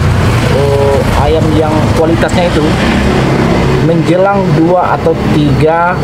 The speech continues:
jam sebelum ayam diadu atau diabar? Oke. Eh, sebenarnya <clears throat> kalau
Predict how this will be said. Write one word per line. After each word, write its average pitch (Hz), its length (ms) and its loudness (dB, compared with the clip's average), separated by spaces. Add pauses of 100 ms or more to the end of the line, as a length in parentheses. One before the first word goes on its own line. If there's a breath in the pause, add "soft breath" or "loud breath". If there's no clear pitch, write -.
(720)
jam 190 320 0
sebelum 156 480 0
ayam 151 400 0
diadu 160 960 0
atau 131 160 0
diabar? 107 480 -2 (960)
Oke. - 120 0 (1080)
Eh, 185 400 2
sebenarnya 208 720 0 (340)
<clears throat> 147 380 -2
kalau 170 480 0